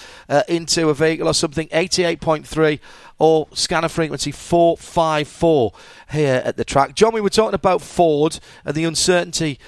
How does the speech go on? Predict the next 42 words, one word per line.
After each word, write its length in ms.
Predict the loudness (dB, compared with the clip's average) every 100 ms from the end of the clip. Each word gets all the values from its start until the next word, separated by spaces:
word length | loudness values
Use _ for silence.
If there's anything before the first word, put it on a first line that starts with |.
| -20 -4
uh, 140 | -2 2
uh, 120 | 2 2
around 420 | 0 2 -2 -4
Ford 320 | 0 2 2
and 100 | 0
the 100 | -6
G 200 | -2 -2
T. 220 | 0 0
We 80 | 2
know 180 | 2 2
that 160 | 0
the, 120 | -4 -4
the 140 | -4
G 220 | -4 -4
Ts 280 | -4 -4 -4
have 100 | -2
gone 240 | 0 0
from 160 | -2 -6
the 80 | -4
W 360 | -6 -4 -2
E 140 | -2 -2
C 320 | -4 -4 -4
now. 320 | -4 -4 -4 -6 -20 -10
Um, 260 | -2 -2 -4 -20
we 240 | -12 -2 2
don't 200 | 2 2
know 80 | 0
what's 240 | 0 -2
happening 420 | -6 -4 -8 -10 -20 -20 -18
for 160 | -6 -2
next 360 | -2 -4 -4
year 240 | 0 2 2
here 320 | -2 -2 0 0
with 260 | -2 -4 -6
Chip 220 | -6 -6
Ganassi 420 | -6 -4 -4 -6
Ford 320 | -2 0 0
G 200 | -4 -6
T 380 | -4 -4 -4 -6
U 240 | -6 -4 -2
S 200 | -2 -2
A 260 | -2 -2